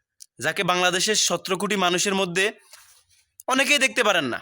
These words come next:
আমি সাকিব আল হাসানের ফ্রেন্ড,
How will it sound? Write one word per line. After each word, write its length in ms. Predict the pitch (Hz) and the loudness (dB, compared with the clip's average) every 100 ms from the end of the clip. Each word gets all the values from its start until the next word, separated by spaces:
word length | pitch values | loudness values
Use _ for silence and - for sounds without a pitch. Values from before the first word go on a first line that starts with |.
| - _ _ _ _ _ _ _ - _ _ | -12 _ _ _ _ _ _ _ -20 _ _
আমি 240 | 180 208 139 92 _ _ _ _ _ - | 0 0 -2 -6 _ _ _ _ _ -6
সাকিব 280 | 170 202 214 | -2 2 4
আল 80 | |
হাসানের 320 | 214 190 190 165 | 2 2 0 0
ফ্রেন্ড, 280 | 131 92 | -4 -6